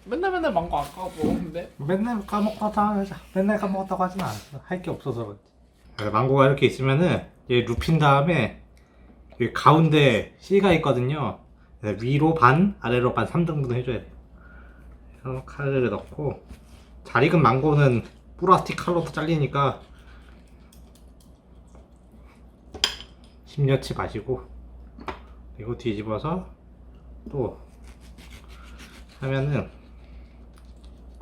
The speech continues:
Speaker 2: 이렇게 삼 등분이 되는데 요 가운데는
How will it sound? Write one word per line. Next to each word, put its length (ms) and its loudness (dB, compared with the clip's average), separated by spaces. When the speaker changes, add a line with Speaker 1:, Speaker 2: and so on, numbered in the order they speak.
Speaker 2:
이렇게 260 -12
삼 180 -6
등분이 300 -2
되는데 540 -8
요 80 -4
가운데는 1000 6